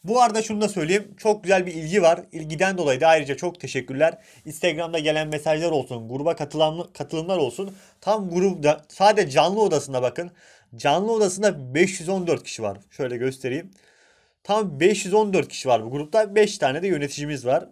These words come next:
Onlar bizden diyelim. Beş tane de banlanmış arkadaşımız varmış.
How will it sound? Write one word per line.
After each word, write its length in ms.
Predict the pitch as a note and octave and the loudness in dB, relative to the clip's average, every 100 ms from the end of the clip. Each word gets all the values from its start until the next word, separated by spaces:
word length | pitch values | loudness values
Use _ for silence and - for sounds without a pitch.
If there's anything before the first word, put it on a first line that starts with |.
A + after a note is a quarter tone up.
| _ | _
Onlar 400 | - F3 F3+ F3 | -8 -2 2 2
bizden 340 | D#3+ D3+ E3 D3+ | 0 -2 -2 0
diyelim. 400 | A#2+ F3 F#3+ - _ _ - | -2 -4 -10 -20 _ _ -2
Beş 180 | D3+ D#3+ | 0 2
tane 260 | E3+ D3 D3+ | 0 2 0
de 160 | C#3+ | 2
banlanmış 480 | C3+ D3 D3+ D3+ D3+ | 2 2 -4 -6 -2
arkadaşımız 580 | C#3 C#3 C3+ D3 D3 A#2 | -2 0 -4 -6 -8 -4
varmış. 420 | G2+ A#2 F3 | -4 -6 -12